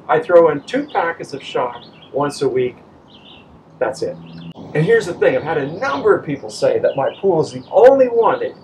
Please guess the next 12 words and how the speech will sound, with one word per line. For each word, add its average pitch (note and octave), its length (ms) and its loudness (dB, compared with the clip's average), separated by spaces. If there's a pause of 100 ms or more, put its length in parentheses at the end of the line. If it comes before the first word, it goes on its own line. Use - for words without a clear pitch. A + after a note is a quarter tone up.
ever A#3 280 4
been F#3 300 -2
in A2+ 360 -8 (260)
that B2 100 -2
has A#2+ 180 -2 (160)
no F#3 280 4
smell E3 380 -2
of - 120 -12
chlorine, C#3 580 -4
and C#3 100 -6
that E3+ 200 4
the, D#3+ 120 -4